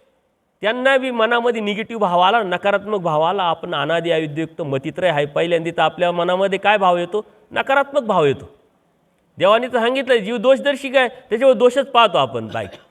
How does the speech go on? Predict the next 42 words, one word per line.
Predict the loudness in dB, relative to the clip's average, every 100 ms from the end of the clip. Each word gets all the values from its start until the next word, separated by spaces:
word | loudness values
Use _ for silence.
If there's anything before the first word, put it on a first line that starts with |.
| _
पण | -14
परमेश्वराने | -6 -4 -2 0
सांगितलं, | 0 0 -4
"जिथे | -8 -4 -2
जाल | 4 2 2
तिथं | -6 -6
गुण | -6 -6
घ्या." | -8 -10 -20 _ _ _
आता | -6 -4
दुसऱ्याचे | -4 -4 -2 0
गुण | 0 0
घ्यायचे, | 2 2 0
पहिले | -4 -2
आपण | 0 -2 -4
गुणी | -4 -4
असायला | -4 -4 -6
पाहिजे. | -6 -10 -14 _ _ _ _ _ _ _ _ _ _ _ _
आपल्यातच | -2 2 2 2 2
ते | 0
गुण | -4 0
नसतील | 0 0 0 -4 -4 -14 -4
तर | 2
आपल्याकडं | 2 2 -2 -4 -2 -4 -6 -8
ते | -10
कसं | -8 -8 -2 -2 0
नजर | 0 2
निर्माण | 2 0 2 2
होणार, | 2 0
ती | -6
दृष्टी | -8 -8 -6
निर्माण | -2 -2 0
होणार | -2 -4
आहे? | -10 -18 _ _ _ _ _ _ _ _
म्हणून | -2 0 0
परमेश्वराने | 0 0 0 -2 0 0 0
काय | 0 2
सांगितले | 0 -2 -4 -6
सिद्धांत | -8 -6 -4 -2
आपल्या | -6 -6
लक्षात | -8 -8 -10
घेतले | -10 -10 -14
पाहिजे. | -16 -18 -20